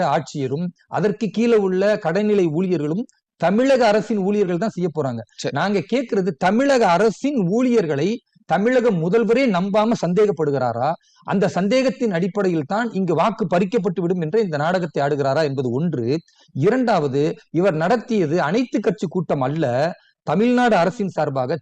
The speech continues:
Speaker 1: திமுக கூட்டணிகளை வைத்து நடத்தினாரே தவிர திமுகவை எதிர்க்கிற எந்த எதிர்க்கட்சிகளும் அந்த அனைத்து கட்சி கூட்டத்தில் இல்லை என்பதை நான் தெளிவுபடுத்த விரும்புறேன்.
Speaker 2: சரி. அஹ், முருகேசன் சார், அஹ், எஸ் ஐ ஆர்ல உங்களுக்கு என்ன அதிருப்தி?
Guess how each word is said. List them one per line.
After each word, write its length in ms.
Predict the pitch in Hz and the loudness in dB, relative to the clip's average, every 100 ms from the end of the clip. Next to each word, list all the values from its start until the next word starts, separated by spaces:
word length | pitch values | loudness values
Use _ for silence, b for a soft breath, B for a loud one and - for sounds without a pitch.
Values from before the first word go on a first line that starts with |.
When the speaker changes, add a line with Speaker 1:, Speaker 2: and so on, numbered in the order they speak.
| - | -2
Speaker 1:
திமுக 540 | 226 269 277 208 262 214 | 0 2 2 2 0 2
கூட்டணிகளை 580 | 220 190 240 226 220 | -2 0 0 2 2
வைத்து 320 | 185 214 214 240 | 2 -2 -2 -4
நடத்தினாரே 500 | 185 185 190 175 147 | -2 -4 -4 -2 -2
தவிர 240 | 135 123 135 151 - b b b - | -4 -2 0 -2 -4 b b b 0
திமுகவை 680 | 220 254 240 - 185 185 220 | 2 4 2 2 0 2 2
எதிர்க்கிற 440 | 180 226 208 214 233 156 | 2 0 0 0 2 2
எந்த 340 | 175 220 247 220 | 0 2 2 2
எதிர்க்கட்சிகளும் 760 | 165 214 - 170 160 135 156 - | 2 0 -4 -6 -4 -4 -4 -6
அந்த 160 | 147 139 | -4 -2
அனைத்து 320 | 170 220 214 | -2 -2 -4
கட்சி 240 | 185 - | -6 -6
கூட்டத்தில் 460 | 135 143 151 131 139 | -10 -6 -6 -4 -2
இல்லை 260 | 156 214 202 | 0 2 0
என்பதை 360 | 147 131 139 311 | -2 -4 -6 -4
நான் 200 | 151 143 | -4 -2
தெளிவுபடுத்த 420 | 143 143 123 143 | 0 0 -2 -2
விரும்புறேன். 360 | 120 104 98 - | -4 -4 -6 -8
Speaker 2:
சரி. 100 | - - _ - | -10 -14 _ -8
அஹ், 580 | 107 104 95 92 92 - - _ _ _ - | -4 -4 -4 -6 -10 -14 -18 _ _ _ -6
முருகேசன் 440 | 143 120 95 90 | -4 -2 -4 -6
சார், 160 | - - - _ - | -14 -20 -20 _ -8
அஹ், 280 | 110 107 104 - | -4 -4 -6 -6
எஸ் 200 | 120 131 226 | -6 -4 -4
ஐ 80 | |
ஆர்ல 260 | 185 127 117 | -2 -4 -6
உங்களுக்கு 480 | 110 107 104 - 104 107 - | -8 -6 -10 -6 -6 -6 -8
என்ன 220 | 107 123 107 95 87 85 _ _ _ _ _ _ _ _ _ - | -8 -6 -6 -4 -6 -10 _ _ _ _ _ _ _ _ _ -10
அதிருப்தி? 480 | 98 98 - - | -6 -6 -8 -20